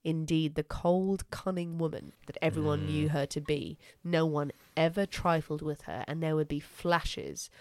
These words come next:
Speaker 1: of violence in her eyes. It's likely that she not only knew what her sons had done,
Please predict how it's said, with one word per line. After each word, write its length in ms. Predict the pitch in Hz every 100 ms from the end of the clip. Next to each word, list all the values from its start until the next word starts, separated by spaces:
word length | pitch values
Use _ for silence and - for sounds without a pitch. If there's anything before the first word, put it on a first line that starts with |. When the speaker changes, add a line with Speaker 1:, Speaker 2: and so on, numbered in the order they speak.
| - -
Speaker 1:
of 160 | 151
violence 540 | 151 151 139 143 - -
in 100 | 156
her 160 | 147 -
eyes. 500 | 156 151 - - - _ _ -
It's 180 | 190 190
likely 460 | 180 185 - 151
that 160 | 147 -
she 120 | 196
not 160 | 180 156
only 240 | 170 165 160
knew 320 | 165 180 180
what 120 | 151
her 120 | 160
sons 300 | 156 156 147
had 140 | 151 -
done, 420 | 160 123 87